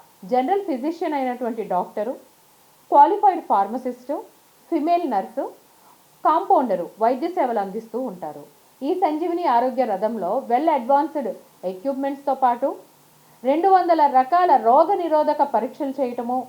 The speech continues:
ఆక్సిజను, నెబులైజరు, ఎమర్జెన్సీ ట్రీట్మెంట్‌కి అవసరమైనటువంటి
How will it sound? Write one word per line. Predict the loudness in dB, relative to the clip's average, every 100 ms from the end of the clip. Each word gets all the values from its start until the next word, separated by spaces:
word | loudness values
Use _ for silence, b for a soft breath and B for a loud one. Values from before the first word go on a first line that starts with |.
| -12 _ 2
ఆక్సిజను, | 6 6 2 -2 2 2 2 -2 -6 _ -6
నెబులైజరు, | -4 -2 2 2 2 -2 -2 -4 -6 -20 -6
ఎమర్జెన్సీ | 0 2 2 2 0 -2
ట్రీట్మెంట్‌కి | -2 -6 -4 -4 0 2
అవసరమైనటువంటి | 2 0 -2 -2 -2 -4 -4 -6